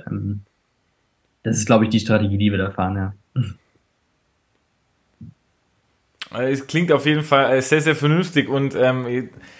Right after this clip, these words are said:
Speaker 2: soll, ist der Fair-Play-Gedanke soll ja da im Sport auch, oder das ist ja einer der olympischen Werte, sollte da wirklich
Speaker 1: Auf
Speaker 2: auch
Speaker 1: jeden
Speaker 2: dann
Speaker 1: Fall,
Speaker 2: immer,
Speaker 1: ja.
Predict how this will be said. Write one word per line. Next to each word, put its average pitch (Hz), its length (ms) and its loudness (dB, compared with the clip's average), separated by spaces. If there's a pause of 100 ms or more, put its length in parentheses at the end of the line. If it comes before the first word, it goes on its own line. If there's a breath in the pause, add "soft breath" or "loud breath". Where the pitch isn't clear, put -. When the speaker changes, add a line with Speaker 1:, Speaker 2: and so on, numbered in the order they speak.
(160 loud breath)
Speaker 2:
soll, 135 320 2
ist 131 260 -2
der 135 100 4
Fair-Play-Gedanke 139 840 0
soll 131 240 2
ja 131 80 2
da 117 160 0
im 113 140 -8
Sport 123 420 0
auch, 120 240 0
oder 117 160 0
das 113 180 -8
ist 131 160 -4
ja 120 100 0
einer 123 180 -4
der 113 140 0
olympischen 123 500 -4
Werte, 131 260 4
sollte 120 320 0
da 113 240 0
wirklich 117 220 -4
Speaker 1:
Auf 113 100 4
Speaker 2:
auch 110 60 0
Speaker 1:
jeden 113 140 2
Speaker 2:
dann 107 80 -2
Speaker 1:
Fall, 110 120 4
Speaker 2:
immer, 104 80 4
Speaker 1:
ja. 104 120 -2